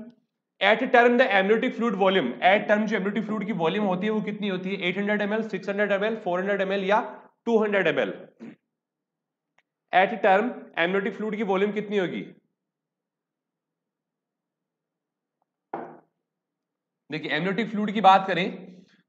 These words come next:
तो amniotic fluid क्या होता है, अलग-अलग जेस्टेशनल एज पे अलग-अलग होता है। अपन बात करें twelve week पर कितना होता है,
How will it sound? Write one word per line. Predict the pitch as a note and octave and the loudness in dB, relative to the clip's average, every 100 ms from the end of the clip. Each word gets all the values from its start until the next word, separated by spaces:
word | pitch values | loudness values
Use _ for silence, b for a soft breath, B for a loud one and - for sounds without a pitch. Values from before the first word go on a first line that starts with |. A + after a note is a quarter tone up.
| - | -6
तो | |
amniotic | E3+ G3 A#3 | -4 -2 -4
fluid | F#3+ A3 A3 | -4 -6 4
क्या | A3+ | 6
होता | A3 G#3+ | 6 6
है, | |
अलग-अलग | E3 F#3 G#3+ A#3 | 4 6 6 6
जेस्टेशनल | F#3+ G3+ A3 G#3+ | 4 -2 -4 -4
एज | A3 G#3+ | -2 0
पे | A3 | 2
अलग-अलग | F3+ F#3 G#3 G#3 | 4 6 6 4
होता | D#3+ E3 | 4 4
है। | C3 | 6
अपन | B2 F3 F#3+ | 4 2 4
बात | F#3 F#3+ | 4 4
करें | G3+ G#3 | 0 -2
twelve | G#3 F3 F3+ G3 | 2 4 6 4
week | G#3 - | -2 -2
पर | G3 | -4
कितना | G3 F#3 | -4 0
होता | G3 F#3+ G3 | 2 2 2
है, | F3+ | 0